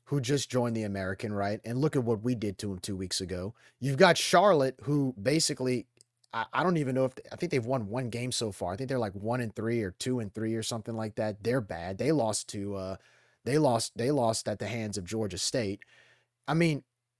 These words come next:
our head-to-head matchups, uh, with the American right now, especially the newer members, like Sun Belt versus, uh, the new American Conference members, we've pretty much dominated them.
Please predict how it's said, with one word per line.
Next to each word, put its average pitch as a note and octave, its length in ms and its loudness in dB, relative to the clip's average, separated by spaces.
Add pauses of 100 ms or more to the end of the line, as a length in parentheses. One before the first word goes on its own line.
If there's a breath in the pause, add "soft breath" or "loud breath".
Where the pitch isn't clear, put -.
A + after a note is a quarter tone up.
(260)
our F#3 180 6
head-to-head E3 520 2
matchups, G2+ 800 -4 (680)
uh, G#2 280 -2
with C3+ 240 -2
the B2+ 100 0
American G2+ 640 -2
right F#2+ 320 -4
now, F#2 440 -8 (120)
especially C#3+ 600 0
the A#2 140 0
newer A#2 340 0
members, G#2 580 -4 (140)
like G2+ 160 -4
Sun B2+ 240 -2
Belt A#2 240 0
versus, A2+ 580 -2 (400 soft breath)
uh, G2+ 220 -2
the G2 120 -4
new B2 500 0 (120)
American C3 500 -2
Conference C3+ 380 -4
members, C#3+ 380 -4 (560)
we've G#2 240 -6
pretty F3+ 200 2
much - 260 0
dominated G#2+ 600 0
them. E2 240 -8